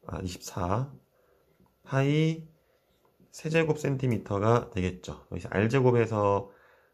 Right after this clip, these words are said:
제곱 센티미터, 센티미터, 센티미터가 총 세 번 곱했으니까 세제곱 센티미터가 정답이 된다라는 것이었습니다.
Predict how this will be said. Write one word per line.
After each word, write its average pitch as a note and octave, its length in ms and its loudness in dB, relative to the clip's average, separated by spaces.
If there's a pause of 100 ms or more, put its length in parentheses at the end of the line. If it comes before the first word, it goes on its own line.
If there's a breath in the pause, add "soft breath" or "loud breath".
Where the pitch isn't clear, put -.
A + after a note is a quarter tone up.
제곱 A2 300 0
센티미터, C3 920 -2
센티미터, B2 600 -4
센티미터가 B2+ 480 -2
총 G#2 160 -4
세 - 120 -6
번 - 140 -2
곱했으니까 B2+ 880 -2 (320 loud breath)
세제곱 F2 400 -10
센티미터가 F2+ 640 -4
정답이 G2+ 560 -6
된다라는 F2+ 600 -4
것이었습니다. E2 680 -10